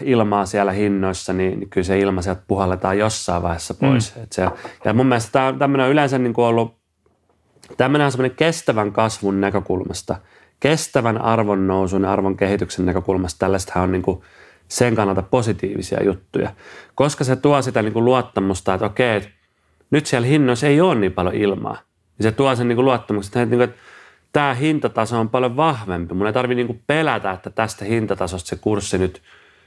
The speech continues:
Speaker 1: niinku romahtaisi hirveän alas, koska mä tiedän, että sieltä on sitä ilmaa jo puhallettu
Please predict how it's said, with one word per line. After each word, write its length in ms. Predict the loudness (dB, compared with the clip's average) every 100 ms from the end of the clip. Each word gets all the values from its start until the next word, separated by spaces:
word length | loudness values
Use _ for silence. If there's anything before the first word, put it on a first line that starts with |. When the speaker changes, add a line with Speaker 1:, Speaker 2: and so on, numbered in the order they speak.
| _ _
Speaker 1:
niinku 180 | 0 2
romahtaisi 640 | 4 2 2 0 -4 -4 2
hirveän 340 | 2 4 2
alas, 300 | 2 0 -2
koska 200 | -8 -4
mä 100 | -2
tiedän, 220 | 0 0
että 120 | 0
sieltä 180 | -2 -4
on 40 | -2
sitä 140 | 0
ilmaa 360 | 2 2 0 -2
jo 80 |
puhallettu 800 | -2 -2 0 0 -2 -4 -6 -6